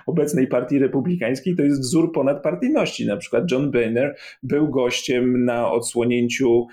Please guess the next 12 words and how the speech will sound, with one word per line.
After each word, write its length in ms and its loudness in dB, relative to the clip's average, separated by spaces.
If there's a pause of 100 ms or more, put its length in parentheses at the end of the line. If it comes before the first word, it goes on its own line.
(240)
em, 800 0
portretu 480 -2
Nancy 440 -2
Pelosi 760 0 (180)
i 200 2
wygłaszał 460 0
przemówienie, 920 0
w 40 -18
którym 340 -2
sam 240 0
się 140 -2
popłakał, 840 0